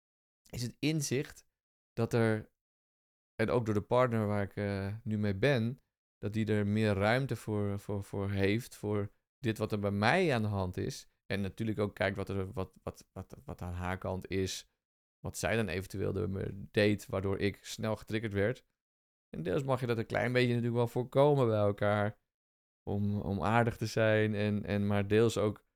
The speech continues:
moet het ook wel, eh, in het daglicht, in het licht gehouden worden.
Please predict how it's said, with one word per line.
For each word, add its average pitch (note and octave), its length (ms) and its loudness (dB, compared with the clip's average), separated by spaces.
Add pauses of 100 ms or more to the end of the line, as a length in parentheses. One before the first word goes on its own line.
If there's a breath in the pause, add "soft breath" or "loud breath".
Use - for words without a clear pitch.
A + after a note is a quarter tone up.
(400)
moet A2+ 100 0
het A2 120 -6
ook C3 160 0
wel, B2 540 4 (260)
eh, G#2 720 -2
in G#2+ 120 -2
het G2+ 160 -2
daglicht, A2 680 2 (260)
in G#2+ 120 -4
het G#2 120 0
licht A2+ 580 0 (180)
gehouden G#2 320 2
worden. F#2 420 -2